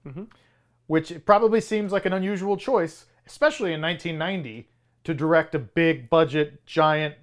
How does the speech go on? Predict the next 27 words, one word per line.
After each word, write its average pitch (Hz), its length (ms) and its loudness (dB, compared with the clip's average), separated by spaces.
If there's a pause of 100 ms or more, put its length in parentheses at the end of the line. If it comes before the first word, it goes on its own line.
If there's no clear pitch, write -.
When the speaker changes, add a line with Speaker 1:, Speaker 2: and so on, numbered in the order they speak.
(240)
Speaker 2:
testosterone-fueled 151 1080 -2
action 151 380 -6
film. 92 220 -12 (400)
But 147 140 -6
she 226 160 -4
does 202 240 2
a 147 60 -2
fantastic 151 920 -6
job. 113 420 -4 (320)
I 139 120 -4
think 151 400 -4 (840)
a 147 60 -2
lot 190 420 4
of 190 120 0
the 202 100 4
complaints, 190 880 -4
a 156 60 -8
lot 175 180 4
of 180 80 -2
the 185 60 2
nitpicks 165 520 -6
you 165 80 -6
can 147 160 -8
put 170 180 -2
into 165 180 -2
this 151 200 -6
film 143 300 -2